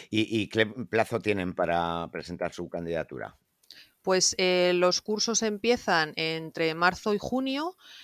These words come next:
Speaker 2: entonces, eh, evidentemente, cuanto antes se, se apunten, mucho mejor para hacer la, la selección.
Speaker 1: Ujú. Eh, estamos hablando además de una cifra importante de lo que sean alumnos también, co-, como mil quinientos, o sea
Speaker 2: Sí,
Speaker 1: que
Speaker 2: mil quinientos,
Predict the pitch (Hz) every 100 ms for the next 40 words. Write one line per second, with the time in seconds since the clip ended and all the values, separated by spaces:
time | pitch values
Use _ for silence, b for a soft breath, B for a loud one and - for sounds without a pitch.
0 | B - 170 170 175 196 190 - 170 170
1 | 160 156 151 151 - _ - 156 165 175
2 | 185 202 233 190 165 160 160 175 202 202
3 | 208 190 170 160 - 170 175 190 202 190
4 | - 175 160 196 226 170 156 170 170 160
5 | 151 143 147 - 143 135 202 240 175 _
6 | _ _ - 95 85 117 B B B B
7 | 87 85 78 82 80 92 95 90 95 101
8 | 110 104 98 98 98 92 95 87 92 -
9 | 95 92 90 90 85 90 95 95 123 127
10 | 92 76 - 80 78 71 92 104 87 69
11 | 73 76 117 101 71 65 - 73 69 82
12 | 87 78 85 135 - 69 58 62 135 233
13 | 208 190 190 190 180 170 156 143 -